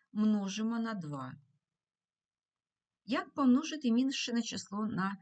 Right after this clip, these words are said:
ціле число? Нам треба мішане число спочатку перетворити в неправильний дріб. А двійку можна записати як дві перших. Чотири множимо на п'ять, це буде двадцять. Двадцять додати чотири — це буде двадцять чотири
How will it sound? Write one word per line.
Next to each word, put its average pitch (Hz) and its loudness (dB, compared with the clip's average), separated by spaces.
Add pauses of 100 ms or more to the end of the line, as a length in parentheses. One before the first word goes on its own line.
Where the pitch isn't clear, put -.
(120)
ціле 180 0
число? 147 -8
Нам 185 0
треба 175 -4
мішане 151 -2
число 165 -10
спочатку 170 -6
перетворити 175 -8 (220)
в 190 -8
неправильний 185 -2
дріб. 190 -4 (1500)
А 254 4
двійку 269 -2
можна 214 0
записати 202 -6
як 175 -4
дві 170 -6
перших. - -6 (300)
Чотири 302 0
множимо 180 0
на 165 -2
п'ять, 143 -8
це 175 -8
буде 156 -4
двадцять. 175 -4
Двадцять 185 0
додати 170 -6
чотири — 311 -6
це 220 -6
буде 214 -4
двадцять 196 -4
чотири 165 -6